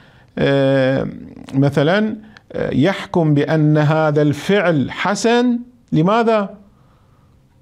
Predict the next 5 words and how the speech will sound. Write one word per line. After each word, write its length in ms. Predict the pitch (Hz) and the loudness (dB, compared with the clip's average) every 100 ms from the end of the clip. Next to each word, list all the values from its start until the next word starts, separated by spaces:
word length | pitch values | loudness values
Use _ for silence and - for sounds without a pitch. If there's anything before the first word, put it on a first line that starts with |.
| - | -6
لأنه 720 | 143 165 208 190 175 185 175 | -2 2 2 2 2 4 2
هذا 420 | 202 202 202 - | 2 2 0 0
المشهور 580 | 180 180 180 - 254 254 | 0 0 0 0 0 2
عنده، 420 | 165 156 135 123 139 - | 0 2 2 0 -6 -10
مشهور. 440 | 127 - - 196 | -8 -6 0 0